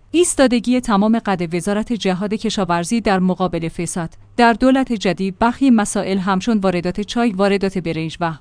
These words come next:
جریان‌ساز شد که در صحن علنی مجلس سوال کلی مطرح شد که تمام این مسائل چرا؟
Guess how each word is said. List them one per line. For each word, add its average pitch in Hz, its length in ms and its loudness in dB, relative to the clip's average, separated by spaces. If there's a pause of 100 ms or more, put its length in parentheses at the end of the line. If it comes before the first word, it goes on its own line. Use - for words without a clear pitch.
(140)
جریان‌ساز 208 640 0
شد 226 200 -2
که 220 100 0
در 202 140 2
صحن 247 340 2
علنی 208 520 2
مجلس 202 520 2
سوال 240 300 2
کلی 214 300 0
مطرح 180 400 -2
شد 226 220 -2
که 214 120 0
تمام 220 340 4
این 190 260 0
مسائل 185 400 -2
چرا؟ 214 440 -2